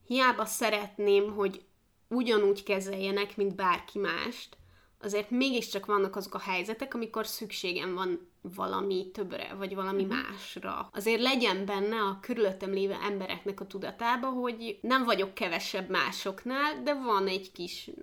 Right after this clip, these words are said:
Speaker 1: érted, egy picit bicegek.
Speaker 2: Vannak például bármilyen könyv, vagy videók, vagy videós, vagy tudod,
Speaker 1: Ö.
Speaker 2: ilyen dolgok. A-, de ami, ami jó, ami segít. Mert most mondtad, hogy egy csomó mindent
Speaker 1: Hallod?
Speaker 2: megnéztél.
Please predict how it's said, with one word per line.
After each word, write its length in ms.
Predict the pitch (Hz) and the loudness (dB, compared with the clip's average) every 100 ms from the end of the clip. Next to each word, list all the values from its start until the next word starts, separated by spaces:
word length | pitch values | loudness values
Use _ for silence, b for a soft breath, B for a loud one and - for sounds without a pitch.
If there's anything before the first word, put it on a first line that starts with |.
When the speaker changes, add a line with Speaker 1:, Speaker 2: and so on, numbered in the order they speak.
| - | -12
Speaker 1:
érted, 440 | - - - 220 | -14 -12 -12 -4
egy 200 | 370 - - | -4 -6 -2
picit 420 | - 339 - 190 | 2 2 0 -6
bicegek. 680 | 185 - - - - - - - B 220 214 B B _ - | -8 -12 -12 -12 -10 -12 -16 -20 B -10 -10 B B _ -6
Speaker 2:
Vannak 300 | 190 220 208 | -2 0 0
például 360 | - 196 190 180 | -4 -2 0 0
bármilyen 480 | 175 180 175 160 156 | 0 -2 -2 -6 -8
könyv, 380 | - 170 170 175 175 _ - | -8 -6 -6 -8 -16 _ -12
vagy 320 | - - - | -10 -10 -6
videók, 520 | 175 160 160 156 156 - | -4 -2 -2 -2 -4 -8
vagy 160 | - 147 | -10 -4
videós, 600 | 165 160 160 156 160 - | -2 0 0 -2 -4 -6
vagy 160 | 156 | -6
tudod, 420 | 151 220 226 220 220 | 2 6 8 10 10
Speaker 1:
Ö. 40 | |
Speaker 2:
ilyen 200 | 214 254 | 8 8
dolgok. 480 | 254 220 208 202 196 - - | 8 8 8 6 2 -2 -2
A-, 140 | - 220 | 2 4
de 180 | 208 233 | 4 6
ami, 320 | 247 254 262 | 6 6 6
ami 300 | 226 233 254 | 6 6 6
jó, 180 | 247 156 | 6 6
ami 200 | 160 180 | 4 2
segít. 360 | - 185 151 | -2 -2 0
Mert 120 | 185 196 | 0 2
most 120 | 220 | 2
mondtad, 200 | 226 185 | 2 2
hogy 80 | 190 | 2
egy 60 | |
csomó 160 | 190 196 | 4 6
mindent 280 | 190 196 - | 8 8 6
Speaker 1:
Hallod? 160 | 214 202 | 4 4
Speaker 2:
megnéztél. 680 | 165 165 - - 180 185 | 2 -2 -2 -4 -4 -4